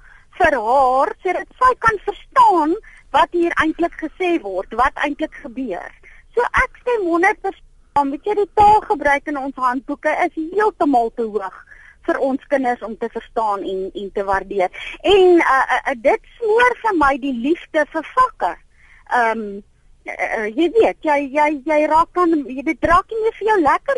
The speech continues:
nie, want jy moet soveel harder leer. So ek stem absoluut saam. Ek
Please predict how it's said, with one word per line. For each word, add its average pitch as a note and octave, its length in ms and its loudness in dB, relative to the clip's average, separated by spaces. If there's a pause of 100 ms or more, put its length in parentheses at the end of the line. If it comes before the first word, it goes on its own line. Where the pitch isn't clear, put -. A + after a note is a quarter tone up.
nie, D4+ 120 -2
want A#3+ 200 -4
jy D#4+ 100 -2
moet D4+ 180 -4
soveel F#4 400 -2
harder D#4+ 320 2
leer. E4+ 400 -2 (540)
So F#4 60 -2
ek G#4 300 0 (120)
stem G4 280 -4
absoluut E4+ 520 -2 (100)
saam. D4 260 0
Ek D#4+ 140 -6